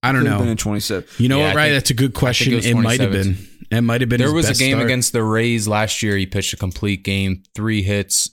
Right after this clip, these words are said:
Speaker 3: uh, shutout, nine strikeouts. That was last year.
Speaker 2: Was he on the mound in game three of the A L, uh, D S against the Indians when they won one nothing? Was he on the mound for that game?
Speaker 1: Yes.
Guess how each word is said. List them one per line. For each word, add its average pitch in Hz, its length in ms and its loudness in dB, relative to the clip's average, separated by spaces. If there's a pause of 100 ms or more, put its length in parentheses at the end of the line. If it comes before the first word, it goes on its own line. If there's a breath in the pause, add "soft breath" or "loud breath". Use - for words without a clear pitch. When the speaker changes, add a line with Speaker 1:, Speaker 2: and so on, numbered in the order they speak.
(260)
Speaker 3:
uh, 90 300 -2 (460)
shutout, 104 560 -2
nine 98 280 -2
strikeouts. 82 680 -4 (1400 soft breath)
That 101 120 -4
was 95 100 -4
last 92 400 -2
year. 95 320 0
Speaker 2:
Was 139 180 0
he 170 140 4
on 190 120 2
the 160 60 2
mound 143 300 2
in 139 100 2
game 131 220 0
three 127 320 0
of 120 60 0
the 113 340 0
A 113 40 2
L, 110 280 0
uh, 104 480 -2 (240)
D 120 220 0
S 131 280 -2
against 113 320 -4
the 110 120 -2
Indians 131 320 -2
when 110 80 -2
they 110 100 0
won 113 240 -2
one 117 160 -2
nothing? 123 320 -4
Was 107 140 -4
he 127 80 0
on 127 80 0
the 123 80 0
mound 123 240 -2
for 135 80 -4
that 135 140 -2
game? 139 200 -2
Speaker 1:
Yes. 104 460 -2